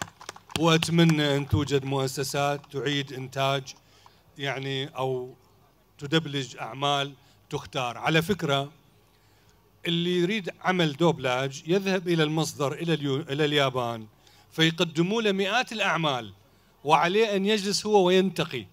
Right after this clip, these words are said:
لا تزال هناك أعمال بمنتهى الروعة وممكن شراء حقوقها في الدبلجة للمنطقة العربية.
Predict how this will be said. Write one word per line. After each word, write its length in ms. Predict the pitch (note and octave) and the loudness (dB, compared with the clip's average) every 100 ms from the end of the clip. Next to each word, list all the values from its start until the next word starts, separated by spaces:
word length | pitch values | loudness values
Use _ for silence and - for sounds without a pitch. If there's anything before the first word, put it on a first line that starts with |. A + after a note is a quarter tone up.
| _ _ | _ _
لا 160 | D#3 F3+ | 0 2
تزال 440 | F3+ E3 A3 A#3+ | 2 2 4 4
هناك 400 | F#3+ G#3 A3 - - | 0 -2 -2 -4 -4
أعمال 600 | F3+ D3 F3 G3+ G#3 G#3 - | -4 0 0 2 0 -4 -4
بمنتهى 480 | D#3+ F#3+ G#3+ G#3+ E3+ | 0 0 0 0 0
الروعة 520 | D#3+ E3+ E3+ F3 G3+ - - _ | 2 4 4 2 -2 -8 -20 _
وممكن 680 | D3 D#3+ G#3 F3+ G3 G3 G3 | 0 2 2 0 0 0 -2
شراء 440 | - E3 E3+ F#3 | 0 2 4 4
حقوقها 520 | F3+ F3 E3 F3 D#3+ D#3+ | 2 -6 -4 -4 -4 -12
في 80 | |
الدبلجة 680 | E3 C3+ E3+ E3+ D3+ D#3 D#3+ - - - | -10 -6 -4 -4 -6 -8 -10 -18 -20 -2
للمنطقة 560 | D#3+ D#3 D#3+ E3 D#3+ | 0 0 -2 -4 -4
العربية. 640 | C#3 A#2 C3 A2+ A#2 G#2 | -4 -4 -4 -6 -8 -10